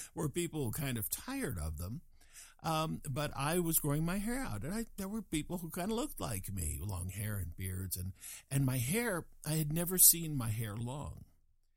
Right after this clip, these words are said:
but it didn't grow out. There, there's a picture with this podcast. I looked a lot like that. I really did look for, as a matter of fact, more than once I was mistaken for Jerry Garcia.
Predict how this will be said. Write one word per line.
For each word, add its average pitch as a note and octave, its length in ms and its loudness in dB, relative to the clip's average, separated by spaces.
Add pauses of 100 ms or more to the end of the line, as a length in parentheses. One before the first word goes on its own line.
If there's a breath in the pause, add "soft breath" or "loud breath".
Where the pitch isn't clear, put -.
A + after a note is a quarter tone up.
(340)
but C3 240 2
it C3+ 180 0
didn't G3+ 360 2
grow D#3+ 400 4
out. D3 460 4 (960 loud breath)
There, G3 140 6
there's F3+ 280 0
a F#3 60 -4
picture F#3+ 420 0
with G#2+ 180 -2
this G#2+ 180 0
podcast. G#2+ 640 -2
I F#3 80 -2
looked G#3 300 -2
a E3+ 60 -2
lot C#3 320 -2
like C3 260 -4
that. D2 200 -4
I D#2+ 40 -2
really D#3 320 0
did B2 220 -2
look A2 100 -4
for, - 120 -8
as D3 200 0
a D#3+ 60 0
matter F#3 100 0
of F3+ 60 -2
fact, D#3+ 240 -4
more D#3 200 0
than C3+ 240 -2
once A#2+ 240 0
I A#2+ 120 -2
was G#2+ 220 -2
mistaken A2+ 600 -2
for A2 140 -2
Jerry G#2+ 320 -2
Garcia. G2 600 2